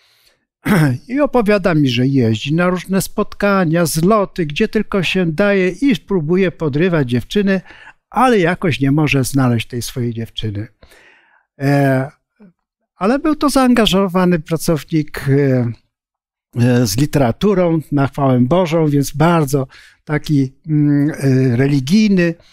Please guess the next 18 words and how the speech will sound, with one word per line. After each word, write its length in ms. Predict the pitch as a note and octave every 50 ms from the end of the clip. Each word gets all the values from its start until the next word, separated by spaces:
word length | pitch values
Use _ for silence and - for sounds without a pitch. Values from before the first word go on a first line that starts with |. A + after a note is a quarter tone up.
| _ _ _ _ _ _ _ _ _ _ _ _ _ _
E, 300 | D#3+ C#3+ C#3+ C3+ D#3 - _ _ _ _ _ _ -
ja 160 | F3 F#3 F#3+
mówię, 300 | G3 G3+ F3+ E3+ F3 E3
„Wiesz 200 | D#3+ C4 C4+ -
co? 260 | - - F4+ F4+ F4 - - _ _ _ _ _ _ _ _ _ _ _ _ _
A 120 | - B3
spróbuj 400 | - - - C#4 B3 G#3 G3+ F#3+
zrobić 380 | D3+ E3+ E3+ D#3 D3 D3+ - -
w 60 | -
ten 160 | - A2+ G#2+
sposób. 540 | - - - F#2+ F#2 - - F#2+ - _ _ _ _ _ _ _ _ _ _
Przestań 400 | - A#3+ G3+ - - - G2+ F#2
szukać 380 | F#2 - G#2+ - - G#2 G2
żony. 380 | G2+ G2+ G#2 G2 F#2 F#2 F#2+ - _ _ _ _ _ _ _ _ _ _ _ _ _ _ _ _
Przestań 400 | _ - F4+ D#4+ C4 - F4 F4 F#4+ G4+ G4+
myśleć 520 | D4 - - - A2 G#2 - - - - _
o 100 | - B2+
żonie. 380 | A2+ B2 A#2 G#2+ F#2+ G2 G#2+